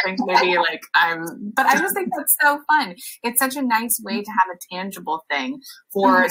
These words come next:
Speaker 1: students who've been on a tour to be like, "Oh, right, I can actually go back and talk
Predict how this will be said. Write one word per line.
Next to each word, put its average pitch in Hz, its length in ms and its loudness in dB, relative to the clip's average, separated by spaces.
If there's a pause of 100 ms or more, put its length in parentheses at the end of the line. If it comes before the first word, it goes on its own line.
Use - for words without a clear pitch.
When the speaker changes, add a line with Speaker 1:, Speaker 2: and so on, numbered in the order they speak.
Speaker 1:
students 175 300 0
who've 175 140 -6
been 170 140 2
on 160 140 2
a 156 100 -6 (100)
tour 156 220 0
to - 100 -12
be 165 80 -6
like, 160 140 0 (120)
"Oh, 208 160 6
right, 190 280 2
I 165 80 2
can 170 240 0
actually 165 340 0
go 156 160 -6
back 139 240 0
and 156 180 -14
talk 147 120 0